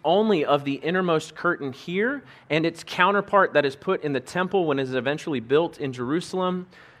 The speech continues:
That word is the same root for the verb cut off, closed off.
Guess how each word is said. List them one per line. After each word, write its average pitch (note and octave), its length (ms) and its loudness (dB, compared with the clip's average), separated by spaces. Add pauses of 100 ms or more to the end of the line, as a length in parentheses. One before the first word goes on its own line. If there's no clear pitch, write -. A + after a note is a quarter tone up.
(180)
That C#3 260 4
word C#3+ 520 2 (240)
is A#2+ 140 -8
the C3 100 0
same D#3+ 500 -4
root E3 360 -4
for - 140 -10
the A#2 120 -2
verb C3+ 480 2 (340)
cut - 260 -2
off, - 480 -2 (800)
closed C3 720 0 (160)
off. F#2 520 -2